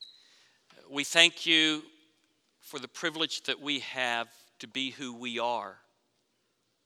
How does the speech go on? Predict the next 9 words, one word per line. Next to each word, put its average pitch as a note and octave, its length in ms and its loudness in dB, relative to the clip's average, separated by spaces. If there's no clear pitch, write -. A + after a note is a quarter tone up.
to B2+ 60 -16
be B2 140 -6
saints D3+ 880 -2
indwelt A#2+ 480 -4
by B2+ 100 -4
the A#2+ 100 -16
Spirit C3+ 360 -10
of B2+ 160 -12
God, B2+ 400 -2